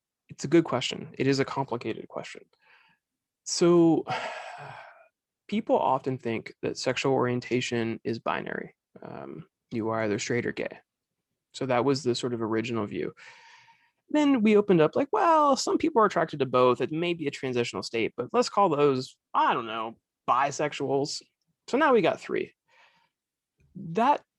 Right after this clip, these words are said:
doesn't really track <laughs> the reality of human sexual experience. Uh,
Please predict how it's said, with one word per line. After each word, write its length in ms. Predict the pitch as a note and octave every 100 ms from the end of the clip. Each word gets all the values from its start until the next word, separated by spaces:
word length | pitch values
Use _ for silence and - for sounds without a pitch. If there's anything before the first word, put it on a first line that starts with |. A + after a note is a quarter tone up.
| -
doesn't 340 | F#3+ A#3+ A3
really 560 | D#3+ D3 D#3+ F#3 F#3+ D#3+
track 600 | - - C3+ C3+ - - -
<laughs> 100 | -
the 160 | D#3+
reality 540 | D3 C3+ B2 B2+ C3 B2
of 100 | B2
human 420 | - C#3 C3 B2+
sexual 320 | A2+ G#2 G#2+
experience. 640 | A#2+ - - C2 - - - -
Uh, 340 | B2+ G#2+ A2+